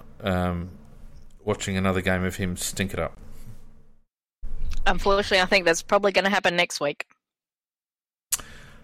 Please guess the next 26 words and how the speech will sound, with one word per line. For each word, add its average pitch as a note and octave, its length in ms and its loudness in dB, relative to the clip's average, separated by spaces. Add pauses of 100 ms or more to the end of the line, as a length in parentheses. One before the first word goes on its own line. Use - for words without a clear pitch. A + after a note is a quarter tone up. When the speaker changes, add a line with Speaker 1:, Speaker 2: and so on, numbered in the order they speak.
(340)
Speaker 1:
Um, G2+ 520 6 (1080)
yeah, G2 220 8 (100)
uh, C#3+ 180 6 (120)
N F3+ 160 4
T C3 120 2
Rabbit A2 300 6
makes F#2+ 260 2
a - 40 -12
good F#2+ 160 -2
point F#2 200 -2
in D2+ 40 -8
the D#2+ 40 -8
chat - 280 -2
too. G2 240 0 (360)
Uh, C#3 100 6
I D#3 220 6
would C#3+ 160 6
have G2+ 120 4
swung F2+ 300 0
Nick F2+ 160 -4
Murray F#2 340 0
up E2+ 180 -8
instead F#2 260 0
of E2 120 -2
Tom F2 240 -4
Doedee, E2+ 360 0